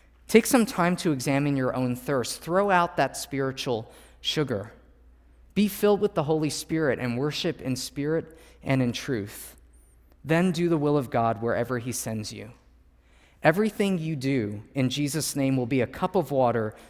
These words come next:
to the one who emptied himself out for us, the one who chose to thirst for us. And so will we choose to thirst as well. How thirsty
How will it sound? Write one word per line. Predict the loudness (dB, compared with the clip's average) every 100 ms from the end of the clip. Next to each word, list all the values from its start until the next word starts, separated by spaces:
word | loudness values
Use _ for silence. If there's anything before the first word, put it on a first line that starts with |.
| -12
to | -2
the | 0
one | 2 2
who | 2 -2 -2
emptied | -4 -2 -4 -2
himself | -2 -2 -2 -2 -2 -4
out | 0 0 -2 -8 -20 -16
for | -2 0 2
us, | 0 -4 -6 -6
the | -2 0
one | 2 2 2 -2 -8 -8
who | -6
chose | -4 0 0 0 -2 -6
to | -10
thirst | -8 -4 -2 -4 -8
for | -10 -4 -2
us. | -2 -4 -6 -6 -12 _ -20 _ _ _ _
And | -6
so | -2 0 0
will | 2
we | 0 -2
choose | -4 -4 -4 -4
to | -8
thirst | -6 -6 -6 -6
as | -6 -4
well. | -4 -4 -8 -16 _ _ _ _ _ _ _
How | 0 4 4
thirsty | 2 -4 -4 -4 -4 -4 -6